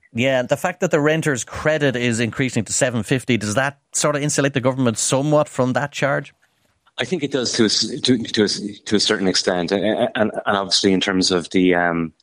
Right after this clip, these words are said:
Speaker 2: the landlord piece as well, it, it looks like landlords are go-, are going, are going to benefit to somewhere between six hundred euro and a thousand euro. Um, uh, so, so that will be a kind of a special tax break for, for landlords that they will get,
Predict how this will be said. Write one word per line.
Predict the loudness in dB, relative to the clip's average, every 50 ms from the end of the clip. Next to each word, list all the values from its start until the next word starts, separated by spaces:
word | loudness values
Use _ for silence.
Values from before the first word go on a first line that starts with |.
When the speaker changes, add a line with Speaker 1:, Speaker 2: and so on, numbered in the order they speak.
| _ _ -20 -10 -4
Speaker 2:
the | 0 0
landlord | 0 0 0 0 0 0 0 -2
piece | -2 -2 -2 -2 -2
as | -4 -2
well, | 0 0 0 0 0
it, | 0 -2
it | -2 -2 -4
looks | -6 -6 -4 -6
like | -6 -4
landlords | -2 -2 0 0 0 0 -2 -2
are | -2
go-, | -2 -4
are | -4 -4
going, | -4 -4 -6 -6
are | -6 -8
going | -6 -4 -4
to | -4
benefit | -4 -6 -8 -8 -8 -10 -14 -14
to | -10 -10 -10 -8 -6
somewhere | -4 -2 -2 -2 -2 -4 -6
between | -6 -4 -4 -2
six | -2 -2 -2 -4
hundred | -6 -6 -6 -4 -2
euro | 0 0 0 2 0 -2 -4 -6 _ _ _ _ _ _ -20 -18 -12
and | -12 -10
a | -8 -4
thousand | -2 -2 0 0 0 0
euro. | 0 2 2 2 0 -2 -4 -10 -20 -20 -20 -20 -20 -20 -20 _ -6
Um, | -2 -2 0 0 -2 -2 -2 -2 -4 -4 -4 -6 -12 _ _
uh, | -4 -4 -4 -4 -2
so, | -2 0 0
so | 0 2 2 2
that | 2 2 0 0
will | 0 2
be | 2 2 2 0 -2
a | -6 -10 -10 -10 -4
kind | -2 -2
of | -2 0
a | 0
special | -2 0 0 0 0 -2 -4
tax | -2 -2 -2 -2 -2
break | -2 -2 -2 -2 -2 -4
for, | -2 0 0 2 2 0 0 -4 -6 -6
for | -4 -2 0
landlords | 0 0 0 0 0 0 0 -2 -2 -4
that | -6 -2
they | -2 -2
will | 0 -2 -2
get, | -2 -2 -2 -2 -4